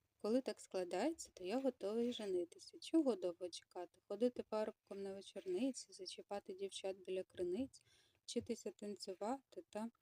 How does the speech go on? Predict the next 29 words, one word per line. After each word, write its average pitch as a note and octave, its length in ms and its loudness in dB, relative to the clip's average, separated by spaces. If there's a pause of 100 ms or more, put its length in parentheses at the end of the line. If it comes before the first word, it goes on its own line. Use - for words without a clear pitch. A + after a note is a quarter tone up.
(340)
вигоцькувати G#3 840 -2
в - 60 -10
сільбуді, G#3 800 0 (320)
вистоювати A3+ 680 0
вечорами G#3+ 600 -6
під - 140 -20
чужими G3+ 560 -4
ворітьми, F#3+ 640 -4 (600)
і F#3+ 100 0
як F#3 260 0
он F3+ 160 4
хлопці - 480 -2
з F3 40 -2
нашою F#3 400 2
Маринкою F#3 640 2
вистоюють. F3 600 -4 (100)
Нащо D4+ 380 10
мені F#3 220 4
те - 180 -16
здалося? G#3+ 560 -4 (100)
Зайве C4 420 4 (100)
і C#4+ 100 -4
пусте. - 440 -12 (880)
<clears throat> B3 260 12 (1700)
І A#3+ 120 4
я A3 120 2
почав G#3 340 -6
напружено C4+ 600 4
розмірковувати, F#3+ 880 -8